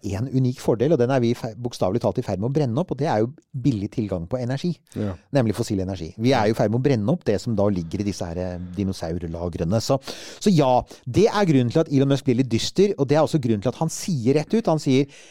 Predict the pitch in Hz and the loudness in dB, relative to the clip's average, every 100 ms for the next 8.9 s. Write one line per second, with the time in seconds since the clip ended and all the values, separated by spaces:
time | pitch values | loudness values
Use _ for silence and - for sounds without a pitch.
0 | _ _ _ - 185 165 - 151 143 151 | _ _ _ -4 0 0 2 4 4 2
1 | - - - 139 - - 151 131 92 85 | -4 -18 -4 -4 -4 -12 -4 -2 -2 -4
2 | 151 135 147 131 - 151 131 131 127 127 | 2 4 4 2 0 -2 0 -2 0 2
3 | 120 101 139 127 - 131 117 - - - | 2 2 0 0 0 -2 -4 -8 -12 -12
4 | - 113 - 117 143 - - _ - 147 | -14 -18 -8 -2 -2 -4 -20 _ 0 2
5 | 120 117 143 - 120 - 127 123 110 147 | 4 2 2 -2 -4 -2 -2 0 0 2
6 | 120 139 170 107 120 196 - - - 131 | 2 2 2 2 2 2 0 -4 -4 -2
7 | 147 160 - - 151 175 131 127 151 - | 0 -2 -4 -10 -4 -2 0 0 0 -4
8 | - - 143 151 - 131 - 180 | -20 -6 0 0 0 -2 2 0